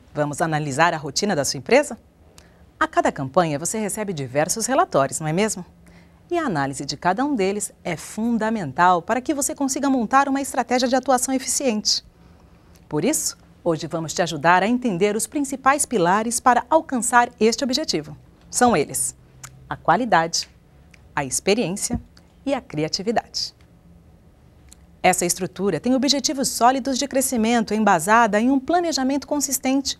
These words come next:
conforme já apresentado. Isso inclui, claro, investimento em marketing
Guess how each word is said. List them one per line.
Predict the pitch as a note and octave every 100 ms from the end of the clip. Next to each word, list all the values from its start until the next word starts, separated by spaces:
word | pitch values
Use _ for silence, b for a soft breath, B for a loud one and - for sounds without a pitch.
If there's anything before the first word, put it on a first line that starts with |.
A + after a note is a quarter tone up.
| _
conforme | - E4 - F3+ F3+ G3
já | E3 E3+
apresentado. | A3+ A#3 C4 D3+ C#3 - - B B B -
Isso | F4 -
inclui, | B3+ G#3+ G#3+
claro, | - C4+ C#4+ D4+ b b -
investimento | F4 C4+ A#3+ - D3+ C#3 A#3+
em |
marketing | B3 A#3 B3+ -